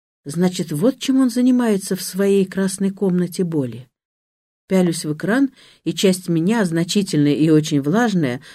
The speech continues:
та, о существовании которой я узнала только недавно, сильно возбуждается.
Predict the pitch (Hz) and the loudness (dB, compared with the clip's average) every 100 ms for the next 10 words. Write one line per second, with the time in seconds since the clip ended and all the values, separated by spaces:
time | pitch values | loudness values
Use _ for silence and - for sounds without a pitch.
0 | - _ - 190 - 151 165 151 156 175 | -20 _ -2 0 0 -2 -4 -4 -4 0
1 | 170 180 151 151 175 185 160 147 147 160 | 2 4 2 2 0 2 4 4 4 2
2 | 175 156 151 180 151 151 139 139 254 240 | 2 2 2 0 0 0 0 2 2 2
3 | 156 156 - - - 196 175 185 208 208 | 0 -4 -16 -16 -4 0 4 4 4 4
4 | 233 247 190 143 107 113 - 107 | 2 2 0 0 -2 -6 -12 -16